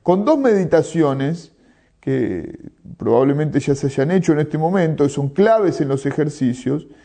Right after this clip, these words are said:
y que constituyen el alma de la segunda semana y que se dirigen a discernir los engaños del demonio y a rectificar la intención contra todo afecto que pueda servirle al enemigo de baza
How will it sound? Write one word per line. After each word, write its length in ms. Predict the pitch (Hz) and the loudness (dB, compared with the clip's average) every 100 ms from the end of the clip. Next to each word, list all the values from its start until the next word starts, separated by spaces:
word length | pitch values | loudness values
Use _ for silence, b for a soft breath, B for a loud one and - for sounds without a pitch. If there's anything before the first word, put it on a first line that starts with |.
| b b | b b
y 120 | - 156 | -4 0
que 180 | 165 | 0
constituyen 720 | 160 240 240 202 160 240 233 170 | 4 2 2 -2 2 2 2 2
el 160 | 165 | 4
alma 420 | 214 233 180 170 | 4 2 2 2
de 80 | 143 | 4
la 120 | 139 | 2
segunda 420 | 131 139 160 175 147 | 2 0 2 2 0
semana 680 | - 120 110 120 123 - b b b b | 0 -2 0 0 -4 -6 b b b b
y 120 | 151 | -2
que 140 | 170 165 | 2 2
se 240 | - 269 | 2 4
dirigen 520 | 240 214 240 240 190 | 4 4 2 2 2
a 80 | 170 | 4
discernir 680 | 202 - 208 175 180 220 240 | 2 2 2 0 0 0 2
los 300 | 226 - 151 | 2 0 -2
engaños 480 | 160 196 214 180 | 0 0 2 4
del 180 | 180 196 | 4 2
demonio 500 | 170 170 208 220 202 170 | 0 0 0 0 2 4
y 80 | |
a 80 | 147 | 4
rectificar 960 | 143 175 220 - 190 180 156 170 185 202 | 2 0 -2 -2 -6 -4 -2 2 4 4
la 120 | 190 | 0
intención 720 | 175 160 151 143 180 190 202 | 0 2 2 0 0 0 0
contra 460 | 180 170 170 135 135 | 0 0 0 0 2
todo 280 | 175 185 170 | 4 4 4
afecto 540 | 165 175 170 - 180 | 2 0 0 0 2
que 120 | 165 | 2
pueda 340 | 139 160 165 160 | 2 2 4 2
servirle 680 | 156 139 143 165 165 165 | 0 0 4 4 4 2
al 100 | 165 | 2
enemigo 600 | 147 147 151 170 185 180 | 0 -2 -2 0 2 4
de 140 | 156 139 | 4 4
baza 840 | 151 190 185 - 147 139 - b | 4 4 0 0 2 2 -2 b